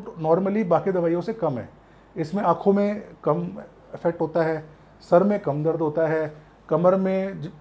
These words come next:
पै-, पैरों पे, पट पे दर्द कम रहता है। दवाई खाने के बाद दिल पे जोर कम आता है, बीपी कम गिरता है,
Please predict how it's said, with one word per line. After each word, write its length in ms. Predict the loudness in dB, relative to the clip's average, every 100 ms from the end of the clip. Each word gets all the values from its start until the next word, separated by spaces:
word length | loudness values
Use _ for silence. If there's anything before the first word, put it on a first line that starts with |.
| -2
पै-, 160 | 0 4
पैरों 260 | 4 4
पे, 180 | 2 0
पट 260 | 2 0 0 -2
पे 140 | -2 -2 -8 -8
दर्द 240 | 2 2 2 -2
कम 160 | 0
रहता 320 | 0 0 0
है। 140 | 0 -4 -16 -20 -20 -20 -20 -20 -20 -18 -2
दवाई 280 | 4 6
खाने 260 | 6 2 2
के 80 | 4
बाद 180 | 4 4
दिल 200 | 2 2
पे 160 | 2
जोर 180 | 4 2
कम 220 | 2 2
आता 260 | 2 2 4
है, 260 | 4 2
बीपी 260 | 0 -2 -4
कम 260 | -6 -6 -4
गिरता 320 | -4 -2 2
है, 260 | 4 2